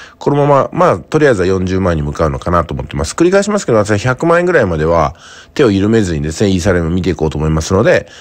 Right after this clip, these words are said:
まあ、買い増しはしないまでもですね、まあ、二十万円以下で買った時の、お、このイーサリアムの価格がかなり生きてくるかなと思ってます。で、一旦百万円に行くと、もうそこで落ち着くと思いますんでね。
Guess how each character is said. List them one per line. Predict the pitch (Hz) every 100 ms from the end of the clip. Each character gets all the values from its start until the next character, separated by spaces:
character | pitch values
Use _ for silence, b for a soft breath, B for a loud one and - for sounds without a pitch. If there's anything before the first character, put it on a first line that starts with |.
| B
ま | 117
あ、 |
買 | - 196
い |
増 | 196
し | 190
は | 180
し | 175
な | 180
い |
ま | 175
で | 127
も | 82
で | 67
す | -
ね、 | 123 110 B B B
ま | 131
あ、 | 107
二 | 110
十 | 107 120
万 | 113
円 | 113
以 |
下 | 107
で | 85
買 | 87
っ |
た | -
時 | 82 80
の、 | 95 107 -
お、 | 80 78
こ | -
の | 98
イ | 101
ー |
サ | 110
リ | 92
ア |
ム | 80
の | 78
価 | - 82
格 | 82 101
が | 110
か | - 185
な | 113
り | 85
生 |
き | 80
て | 82
く | 78
る |
か | 65 73
な | 85
と | 76
思 | 65
っ |
て | - 62
ま | 65
す。 | - B B B -
で、 | 170
一 | 156
旦 | 180 220
百 | 214 214
万 | 208
円 | 208
に | 185
行 | -
く |
と、 | 120 98
も | 135
う | 117
そ | 143
こ |
で | 156 151
落 | 123 -
ち |
着 | -
く |
と | -
思 | 139
い |
ま | 98
す | 87 78
ん |
で | 78
ね。 | 98 82